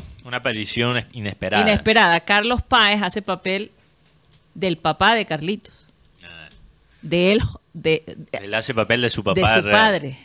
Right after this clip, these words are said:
Speaker 1: De su
Speaker 2: exacto.
Speaker 1: padre, uf.
Speaker 2: Entonces hay una, hay unos aspectos allí que para ellos fue muy emocionante. Eh, y yo recuerdo que, que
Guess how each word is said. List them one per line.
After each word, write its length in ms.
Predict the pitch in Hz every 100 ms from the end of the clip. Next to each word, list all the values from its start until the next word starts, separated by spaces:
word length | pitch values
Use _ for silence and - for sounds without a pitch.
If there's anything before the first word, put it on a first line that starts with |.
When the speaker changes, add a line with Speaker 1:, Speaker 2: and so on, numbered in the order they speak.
| -
Speaker 1:
De 100 | -
su 100 | 160
Speaker 2:
exacto. 140 | 147
Speaker 1:
padre, 220 | 101 85
uf. 240 | 73 92 87
Speaker 2:
Entonces 320 | 156 175 220
hay 180 | 262 277
una, 160 | 320 330 302
hay 200 | 220 226
unos 180 | 277 302
aspectos 520 | 269 - 233 233 262
allí 460 | 254 214 208 220 - _ -
que 100 | 170
para 200 | 170 165
ellos 180 | 175 190
fue 240 | 190 190
muy 260 | 185 180 180
emocionante. 760 | 175 175 160 139 147 - 180 - _ _ _ _ _ -
Eh, 640 | 147 143 143 139 135 147 151 - _ _ _ _ _ - _ _ _ _ -
y 60 |
yo 160 | 147 175
recuerdo 500 | 190 190 185 196 185
que, 440 | 165 151 147 147 _ _ _ _ _ _ _ _
que 880 | - 151 147 147 143 143 131 123 -